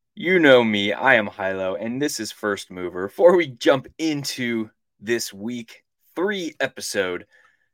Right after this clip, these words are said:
a couple of apologies. First of all, I am running solo today. And second of all, as you can tell, I am displaced from my normal podcasting studio. We had a catastrophic flood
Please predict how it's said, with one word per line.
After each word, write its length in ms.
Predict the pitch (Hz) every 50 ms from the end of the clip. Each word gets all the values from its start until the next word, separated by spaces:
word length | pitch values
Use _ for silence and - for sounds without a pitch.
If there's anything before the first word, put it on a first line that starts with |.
| _ _ -
a 60 | -
couple 340 | - - 156 - 156 151 147
of 120 | 135 117
apologies. 920 | 120 104 - 131 123 120 120 110 95 92 95 90 85 - - - - - _ _ _
First 260 | - 147 160 - -
of 160 | - - - -
all, 260 | 156 120 107 - -
I 160 | - 131 143
am 120 | 139 135 139
running 200 | 143 131 127 127
solo 340 | - - 196 185 170 143 131
today. 460 | - - 123 117 110 101 90 - - _ _ _ _ _ _ _ _
And 100 | - 113
second 220 | - 147 127 127
of 80 | 120 113
all, 140 | 113 113 113
as 120 | 117 120
you 100 | 156 170
can 160 | - - 160
tell, 300 | 151 - 160 127 123 117 -
I 180 | - 123 123 107
am 220 | 95 113 113 113
displaced 560 | 101 110 110 - - - 110 107 101 - - -
from 180 | - 123 120
my 160 | 120 113 110
normal 420 | 107 107 110 110 107 107 104 98 - -
podcasting 840 | - - 127 120 107 104 - - - 131 135 127 - - 123 113 110
studio. 680 | - - - - - 185 196 151 147 123 104 90 82 - _ _ _ _ _ _ _ _ _ _ _ _ _ _
We 160 | 101 113 123
had 260 | 117 117 113 110 104 98
a 120 | - 104
catastrophic 680 | 92 - - - 123 110 - - 123 110 110 - - - _ _ _
flood 340 | 143 135 123 110 104 101 101